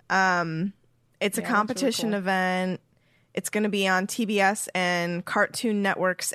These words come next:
Speaker 1: Acme Night. I don't know what that means. Um, they're, so basically, the people who are on it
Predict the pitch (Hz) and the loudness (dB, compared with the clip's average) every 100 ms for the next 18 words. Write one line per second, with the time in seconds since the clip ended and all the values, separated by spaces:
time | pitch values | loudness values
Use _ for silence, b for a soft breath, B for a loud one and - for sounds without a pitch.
0 | - 175 226 - 180 143 135 120 139 170 | -2 -2 -2 -4 -2 0 0 0 -2 -4
1 | _ _ _ - 110 113 - - - - | _ _ _ -8 -6 -4 -4 -4 -4 -6
2 | - 240 - b b b b b 185 190 | -6 -6 -10 b b b b b 0 2
3 | 180 151 135 202 214 _ _ _ _ _ | 2 -2 -4 -6 -6 _ _ _ _ _
4 | _ - - 202 185 - - - - 262 | _ -20 -4 0 0 -4 -16 -6 0 2
5 | 240 247 269 247 233 202 208 220 196 220 | 4 4 2 0 0 0 -4 -2 -4 0
6 | 214 196 160 185 185 185 180 | 2 2 2 2 2 0 -2